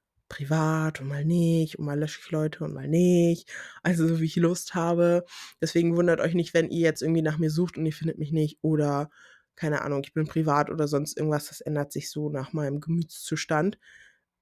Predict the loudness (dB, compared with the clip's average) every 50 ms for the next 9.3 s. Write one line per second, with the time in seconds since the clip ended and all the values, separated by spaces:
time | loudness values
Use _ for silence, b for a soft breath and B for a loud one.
0 | _ _ _ _ 2 2 2 2 -4 -14 _ _ _ _ _ _ _ _ _ _
1 | -14 _ 4 6 6 8 8 8 6 6 4 2 2 2 0 4 6 6 6 6
2 | 2 0 2 4 6 6 6 6 6 4 4 2 B B B B B B B _
3 | 0 0 2 2 2 4 4 4 2 2 0 -2 0 0 0 -2 -2 -2 -4 -4
4 | -2 0 0 0 0 -2 -2 -4 0 2 4 2 2 0 -6 -2 -2 -2 0 2
5 | 2 0 0 0 _ -2 -2 -2 -2 -4 -4 -6 -6 -10 -4 -2 0 2 4 4
6 | 2 2 0 -6 -16 -14 _ 0 2 2 2 2 0 0 0 2 2 2 0 0
7 | -4 -6 -4 -4 -4 -6 -6 -12 -16 -8 -4 -2 0 2 4 4 4 2 2 -4
8 | -6 -6 -10 -10 -10 -12 -12 -12 -14 _ -8 -8 -6 -6 -8 -10 -10 -8 -4 0
9 | 2 2 0 0 -2